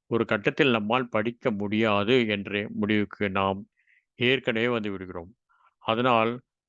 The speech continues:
நம்மால் படிக்க முடிந்த எழுத்துக்களை கூட நம்மால் படிக்க முடியாமல் போய்விடுகிறது. ஆக கண் பார்க்கவில்லை, மனமே பார்க்கிறது. கண் பார்வை குறைவாக இருப்பவருக்கு காது நன்றாக கேட்கும். அதே போல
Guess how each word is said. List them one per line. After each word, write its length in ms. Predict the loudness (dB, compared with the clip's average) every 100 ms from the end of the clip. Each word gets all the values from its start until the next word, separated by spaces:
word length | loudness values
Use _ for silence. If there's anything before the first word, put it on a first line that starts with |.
| _
நம்மால் 440 | -4 0 0 0 0
படிக்க 440 | 0 0 -2 -2
முடிந்த 460 | 0 0 2 2 4
எழுத்துக்களை 480 | 4 2 -4 -4
கூட 380 | -2 0 0 0
நம்மால் 480 | -4 -6 -2 -2 0
படிக்க 340 | -2 -2 0 -2
முடியாமல் 480 | 0 0 0 0 0
போய்விடுகிறது. 580 | 0 0 -2 -8 -12 -16 _ _ _ -20 _
ஆக 520 | 2 4 4 2 -2 -12 _ _ _ -4
கண் 260 | -2 0
பார்க்கவில்லை, 640 | 0 -2 -2 -8 -8 -12 -16 _ _ _ _ _ _
மனமே 520 | -2 0 2 2 0
பார்க்கிறது. 600 | 0 -4 -4 -8 -16 -16 -20 _ _ _ _ _ -20 _
கண் 260 | -2 -2 2
பார்வை 320 | 4 4 2
குறைவாக 400 | 2 2 2 0
இருப்பவருக்கு 720 | -4 -4 -4 -6 -8 -6 -6 -10 _ _ _ _
காது 360 | 2 2 2
நன்றாக 400 | -2 -2 0 -2
கேட்கும். 480 | -2 -6 -6 -8 -8
அதே 240 | -4 -2 0
போல 500 | 2 2 2 0